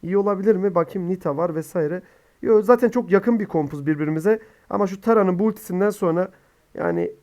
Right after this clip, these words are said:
diyecek pek bir şey bulamıyorum. Çok da umurumda değil. Vurmaya devam edeceğim yani.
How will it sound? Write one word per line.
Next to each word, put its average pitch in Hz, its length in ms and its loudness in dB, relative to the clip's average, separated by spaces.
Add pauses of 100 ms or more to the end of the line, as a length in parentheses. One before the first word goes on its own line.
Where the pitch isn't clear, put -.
(500)
diyecek 214 300 0
pek 226 180 0
bir 202 60 -10
şey 220 200 0
bulamıyorum. 190 540 2 (1400)
Çok 214 240 0
da 220 60 2
umurumda 208 420 4
değil. 208 220 6
Vurmaya 214 400 6
devam 202 280 6
edeceğim 160 380 2
yani. 165 360 2